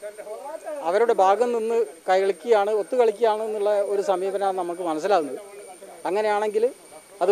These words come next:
വലിയൊരു വിപത്തിലേക്ക് വിഷയം എത്തും. അതുകൊണ്ട് ഞങ്ങളൊരു മാസ് പെറ്റീഷനൊക്കെ തയ്യാറാക്കിക്കൊണ്ടിരിക്കുകയാണ്. ഉടനെ തന്നെ ഡി വൈ എസ് പിക്ക് അത് കൊടുത്ത് ഇതിൻ്റെ ശാശ്വതമായ പരിഹാരം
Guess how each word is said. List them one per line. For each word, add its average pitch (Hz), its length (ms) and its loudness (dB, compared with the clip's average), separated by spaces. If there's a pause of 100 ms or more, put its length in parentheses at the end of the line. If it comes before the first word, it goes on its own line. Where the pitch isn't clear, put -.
വലിയൊരു 233 300 4 (200)
വിപത്തിലേക്ക് 208 680 0
വിഷയം 190 260 0
എത്തും. 151 200 -8 (380)
അതുകൊണ്ട് 190 340 -4
ഞങ്ങളൊരു 208 360 0 (140)
മാസ് 175 200 -6
പെറ്റീഷനൊക്കെ 214 540 -2
തയ്യാറാക്കിക്കൊണ്ടിരിക്കുകയാണ്. 190 1040 0 (800)
ഉടനെ 220 280 0
തന്നെ 165 260 0
ഡി 175 140 4
വൈ 220 160 6
എസ് 208 120 -10
പിക്ക് 202 220 0
അത് 185 140 -4
കൊടുത്ത് 180 280 0 (640)
ഇതിൻ്റെ 202 280 4 (1600)
ശാശ്വതമായ 240 560 6
പരിഹാരം 196 380 8